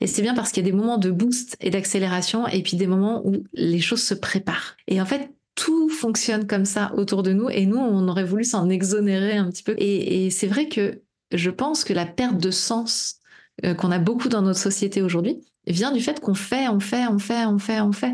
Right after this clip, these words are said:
Et après, ce qu'il faut se demander, c'est on fait au service de quoi, voire même au service de qui ? C'est-à-dire à qui profite le crime, quelque part, <laughs> tu vois ?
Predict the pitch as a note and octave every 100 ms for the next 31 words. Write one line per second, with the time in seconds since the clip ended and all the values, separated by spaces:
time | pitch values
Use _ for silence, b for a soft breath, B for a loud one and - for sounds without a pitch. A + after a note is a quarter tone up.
0 | B3 B B - E3 - C#4 - - F#3
1 | E3+ F#3 G#3 D4 - F#3 F3+ C#4 A#3+ -
2 | F#3+ A#3 E3+ E3 D#3+ E3 D#4+ - _ _
3 | - F3 F#3 A3 G#3 G3+ F3 G3+ F#3 E3+
4 | D#3+ - B3+ B3 B B B B - E3+
5 | F#3+ F3+ G3+ B3+ - E3+ F3+ - B3+ -
6 | G3+ B3+ F#3 E3+ A#3+ G3+ E3+ - - -
7 | F3 - D#3 - - - F3+ G3